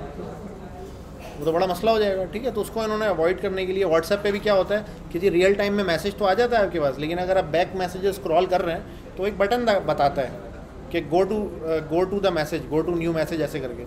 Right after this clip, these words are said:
तो इ-, हर चीज़ का जब upside होता है, तो वहाँ कहीं ना कहीं छोटा मोटा downside भी उसका आपको face करना पड़ता है और उसको handle करना पड़ता है आपको। अच्छा जी, तो इस point पे आके हमारा जो Firebase का जो सफ़र था,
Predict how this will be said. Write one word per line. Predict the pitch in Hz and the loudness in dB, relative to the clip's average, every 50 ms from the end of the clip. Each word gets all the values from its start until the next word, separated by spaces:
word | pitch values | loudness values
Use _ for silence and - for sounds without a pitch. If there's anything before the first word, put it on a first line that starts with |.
| - - - - - - - - - - | -12 -14 -14 -14 -14 -14 -16 -16 -14 -10
तो | 196 202 | -10 -10
इ-, | - - - 165 160 151 - - - - - - | -10 -10 -12 -12 -12 -12 -14 -14 -16 -14 -8 -2
हर | - 175 202 | 0 0 0
चीज़ | 196 - 233 226 233 | 0 -2 -6 -6 -4
का | 233 247 233 | -2 -2 2
जब | 233 233 226 | 2 2 2
upside | 202 180 - - 220 214 214 208 208 | 0 -2 -2 2 2 2 4 4 2
होता | 202 208 220 | 2 2 0
है, | 226 | 0
तो | 220 214 | 0 0
वहाँ | 208 208 | -2 0
कहीं | 208 202 196 196 | 0 0 0 0
ना | 202 202 | 0 0
कहीं | 202 208 | -2 -2
छोटा | 202 - 185 170 190 190 | -4 -4 -4 -2 0 0
मोटा | 185 185 185 202 | 0 0 -2 0
downside | 180 160 156 165 170 180 180 175 170 | 0 0 0 -2 0 0 -2 -2 0
भी | 170 185 175 | 0 0 -2
उसका | 175 - 226 254 254 - - - - - - - | -2 -2 -4 -4 -4 -6 -10 -14 -16 -14 -10 -6
आपको | 156 156 151 - - 240 269 254 - - - - - - | -4 -4 -4 -2 -2 -2 -2 -4 -6 -12 -14 -10 -4 0
face | 190 208 208 208 | 0 0 0 -2
करना | - 185 165 170 175 170 | -2 -2 0 2 2 2
पड़ता | 151 139 123 123 120 | 2 0 -2 -4 -6
है | 113 - - - - - - - - - - - - - - - - - - - - - - - - - 160 | -10 -10 -14 -14 -16 -16 -16 -14 -14 -14 -14 -14 -14 -14 -14 -14 -14 -14 -14 -14 -14 -14 -14 -14 -10 -4 -2
और | 156 170 | 0 0
उसको | 175 175 - 202 | 0 -2 -4 -4
handle | 175 165 165 170 190 196 | -2 -2 0 2 0 2
करना | 180 165 151 156 147 | 0 0 -2 -2 -4
पड़ता | 127 117 - 123 120 | -4 -4 -6 -6 -6
है | 117 | -6
आपको। | - - - - - - - - - - - - - - - - - - - - - - - - | -6 -8 -12 -14 -14 -14 -14 -14 -14 -14 -14 -14 -14 -14 -16 -16 -14 -14 -14 -14 -14 -14 -12 -10
अच्छा | 175 175 226 226 | -6 0 0 0
जी, | 214 190 170 | 0 0 -2
तो | 175 208 208 | -2 -2 -2
इस | - 262 262 254 | -2 -2 -2 -4
point | - - 226 214 220 240 247 233 233 | -4 -2 0 2 2 2 2 2 4
पे | 269 | 6
आके | 240 233 220 240 240 | 6 6 4 4 0
हमारा | 220 220 214 214 220 233 | 0 2 2 4 4 4
जो | 226 233 226 | 4 4 2
Firebase | 226 - - 175 190 226 233 214 226 226 214 220 | 0 2 2 4 4 4 4 4 2 2 0 0
का | - 226 220 | 0 -2 0
जो | 214 214 214 214 208 202 175 - - - - - - - | 0 2 2 2 2 0 -2 -4 -8 -12 -14 -10 -6 -6
सफ़र | 165 - - 208 202 | -4 2 2 2 2
था, | 202 214 214 214 214 | 4 2 0 0 -2